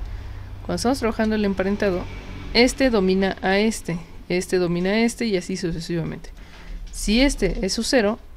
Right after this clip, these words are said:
este se encuentra en cero. ¿Qué quiere decir? Si yo muevo este, si se fijan aquí el trash lay lo tengo en X en dos punto setenta y cuatro, este va a seguir en cero, porque esta es su posición frente a esta posición.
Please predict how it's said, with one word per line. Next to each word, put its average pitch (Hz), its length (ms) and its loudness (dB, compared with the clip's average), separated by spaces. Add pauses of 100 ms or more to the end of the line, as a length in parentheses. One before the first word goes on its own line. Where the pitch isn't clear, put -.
(200)
este 202 280 2
se 196 100 -2
encuentra 165 380 -4
en 190 60 -2
cero. 233 220 2
¿Qué - 140 -6
quiere 185 240 0
decir? 170 300 -4
Si - 160 -8
yo 202 160 -2
muevo 220 420 0
este, 226 400 -2 (1700)
si - 100 -6
se 160 80 -8
fijan 190 200 -2
aquí 170 220 -2
el 175 100 0
trash 180 240 -6
lay 175 160 0
lo 160 100 -4
tengo 170 220 -4
en 190 120 0
X 196 340 -6
en 160 320 -2
dos 165 200 -2
punto 170 280 -6
setenta 196 320 -4
y - 20 -8
cuatro, 214 320 -4 (400)
este 214 240 2
va 208 60 4
a 202 40 0
seguir 202 360 -2 (160)
en 175 100 -2
cero, - 220 -10 (880)
porque 180 240 -4
esta - 100 -6
es 208 60 -6
su 196 100 -8
posición 190 520 -4 (360)
frente 208 600 0
a 165 160 -2
esta 170 300 -2
posición. 190 420 -6